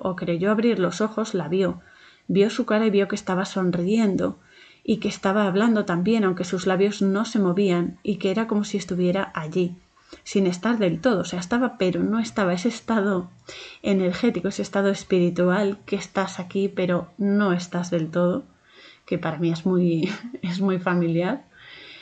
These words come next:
Y Mitch también le cuenta que Rachel le dijo a Caroline que, o sea, le dijo que Caroline debía hablar en el funeral al que están yendo y que estaría con ella mientras tanto. En ese momento, Caroline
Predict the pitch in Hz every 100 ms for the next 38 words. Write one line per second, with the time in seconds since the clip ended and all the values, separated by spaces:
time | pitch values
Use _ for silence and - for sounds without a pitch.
0 | - _ _ 240 233 214 220 240 - -
1 | 196 202 202 196 185 196 190 160 175 -
2 | _ - - 233 233 214 208 214 196 180
3 | 196 208 208 190 202 202 175 180 180 247
4 | - _ - 196 175 175 175 175 175 196
5 | 214 202 196 208 190 196 190 185 190 208
6 | 196 196 202 208 - 190 196 196 180 180
7 | 170 - 170 160 175 190 269 - - -
8 | - 170 175 170 170 175 185 - - -
9 | - - 208 - 202 202 180 180 202 196
10 | 185 180 185 175 170 165 - 185 165 -
11 | - - - - - _ _ _ _ -
12 | - 202 202 202 202 233 220 208 - -
13 | 196 190 185 190 -